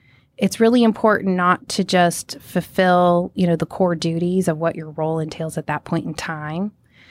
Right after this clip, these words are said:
but where you see opportunities that you can grow and learn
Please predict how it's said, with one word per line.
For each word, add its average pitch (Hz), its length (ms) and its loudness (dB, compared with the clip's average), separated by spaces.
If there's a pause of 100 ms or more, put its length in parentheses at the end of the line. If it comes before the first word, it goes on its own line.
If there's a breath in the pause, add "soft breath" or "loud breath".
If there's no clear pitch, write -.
(180 soft breath)
but 185 200 2
where 190 160 4
you 185 160 2
see 202 340 2
opportunities 190 1300 -2
that 160 440 -2 (280 soft breath)
you 185 160 0
can 170 180 0
grow 175 320 2
and 160 240 -2
learn 170 560 -2